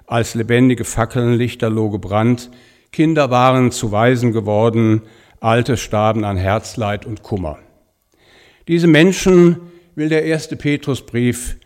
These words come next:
trösten, und sie haben sich trösten lassen.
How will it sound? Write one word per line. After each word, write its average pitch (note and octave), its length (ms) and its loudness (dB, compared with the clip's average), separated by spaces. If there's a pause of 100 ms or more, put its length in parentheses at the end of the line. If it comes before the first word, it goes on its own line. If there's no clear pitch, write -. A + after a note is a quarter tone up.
(160)
trösten, C3 760 0 (560)
und F3 480 0 (240)
sie B2+ 240 -6
haben C3 640 0 (160)
sich - 340 -8
trösten A#2+ 840 0
lassen. F#2 520 -6